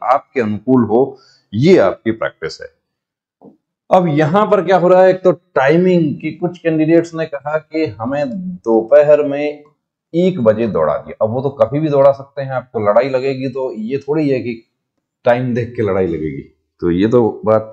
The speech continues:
हम आपको बार बार कह रहे थे, जब आपका result declare हुआ है उससे पहले से कह रहे हैं कि different timings में आप लोग practice करके जाइए।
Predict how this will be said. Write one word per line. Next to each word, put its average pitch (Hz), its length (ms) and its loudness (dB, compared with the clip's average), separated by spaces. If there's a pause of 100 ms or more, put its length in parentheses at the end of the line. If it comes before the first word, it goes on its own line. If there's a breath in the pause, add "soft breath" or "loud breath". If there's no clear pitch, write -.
हम 117 160 0
आपको 110 260 -2
बार 101 260 4
बार 113 160 0
कह 113 160 0
रहे 113 140 4
थे, 113 260 -2
जब 107 180 2
आपका 104 320 0 (760)
result 110 380 2
declare 120 320 0
हुआ 117 180 2
है 131 60 4
उससे 110 340 -4
पहले 113 280 2
से 127 200 0
कह 123 120 2
रहे 127 120 0
हैं 127 120 -4
कि 135 100 -2
different 110 500 -2
timings 135 540 2
में 139 140 0
आप 123 200 0
लोग 131 200 0
practice 127 360 -6
करके 117 280 -6
जाइए। - 220 -18